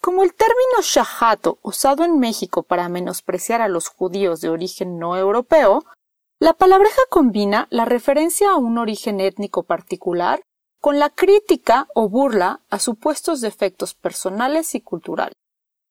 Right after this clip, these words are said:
La fealdad, los malos modales, el mal gusto, la falta de educación,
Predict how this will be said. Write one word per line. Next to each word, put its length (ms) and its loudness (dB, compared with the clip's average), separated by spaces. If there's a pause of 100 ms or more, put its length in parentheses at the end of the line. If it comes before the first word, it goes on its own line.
(140)
La 140 -4
fealdad, 640 0 (380)
los 200 -2
malos 320 -2
modales, 680 0 (100)
el 160 -4
mal 200 0
gusto, 640 -4 (360)
la 120 -2
falta 320 0
de 80 2
educación, 840 -2